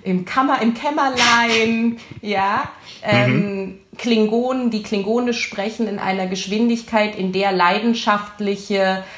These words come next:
Speaker 1: äh, kämpferische Menschen das tun, weniger Make-up. Ich find auch, dass diese Masken irgendwie auch alle emotionale Bindung total unterbinden. Ähm, weniger Fundamentalismus,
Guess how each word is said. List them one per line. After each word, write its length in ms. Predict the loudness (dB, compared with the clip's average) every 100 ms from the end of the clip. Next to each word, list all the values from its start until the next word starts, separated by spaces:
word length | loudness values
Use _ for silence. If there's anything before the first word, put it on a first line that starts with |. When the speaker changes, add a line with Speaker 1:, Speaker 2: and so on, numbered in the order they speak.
| -6
Speaker 1:
äh, 100 | -4
kämpferische 640 | 0 2 2 2 -2 -2 -2
Menschen 500 | -2 -2 -2 -2 -2
das 180 | -2 -4
tun, 600 | 0 2 2 0 -2 -4 -10 -10
weniger 480 | -2 0 0 0 0
Make-up. 640 | 2 2 2 2 0 0
Ich 80 | 0
find 160 | 0 0
auch, 80 | 0
dass 140 | -2
diese 160 | 0 0
Masken 460 | 0 -2 -4 -2
irgendwie 340 | 0 -2 -2 2
auch 220 | 2 2
alle 180 | 0 0
emotionale 580 | 0 -2 -2 -2 0 0
Bindung 380 | -2 0 0
total 420 | -2 -2 2 2 2
unterbinden. 840 | -2 -2 0 0 0 0 -2 -2 -4 -14 -20 -20 -20 _ -20 -2
Ähm, 500 | 0 2 0 -2 -6 -10
weniger 600 | -8 -2 0 0 0 0
Fundamentalismus, 1500 | 2 0 2 0 0 -2 -2 0 0 -2 -4 -2 -2 -2 -6